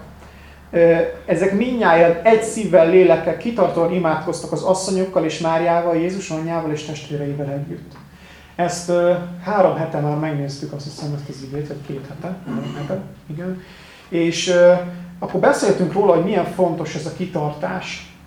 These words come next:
De megint erről szeretnék beszélni, mert ez az a dolog, ami nekik a töltési folyamat volt.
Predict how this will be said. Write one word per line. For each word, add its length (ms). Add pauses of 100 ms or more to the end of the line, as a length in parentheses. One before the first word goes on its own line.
(380)
De 80
megint 280
erről 220
szeretnék 460
beszélni, 460
mert 300
ez 220
az 100
a 100
dolog, 380 (480)
ami 200
nekik 220
a 100
töltési 420
folyamat 520 (100)
volt. 200